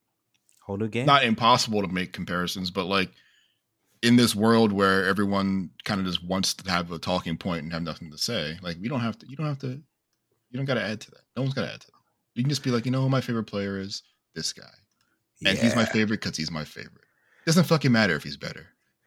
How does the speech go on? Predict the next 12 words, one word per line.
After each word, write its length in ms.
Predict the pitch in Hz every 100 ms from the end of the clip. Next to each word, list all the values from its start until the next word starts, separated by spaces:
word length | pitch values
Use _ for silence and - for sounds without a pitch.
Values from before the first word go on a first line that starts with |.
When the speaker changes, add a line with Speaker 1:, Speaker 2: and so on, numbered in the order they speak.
| -
Speaker 2:
Doesn't, 220 | 147 151
no 100 | 156
one 140 | 107
cares. 420 | - - - - _ _ _ -
And 80 |
it's 80 | 143
also 200 | 170 170
Speaker 3:
So 40 | 160
Speaker 2:
not 120 | 156
even 160 | 151 151
true, 240 | 151 123
probably. 460 | - 69 - _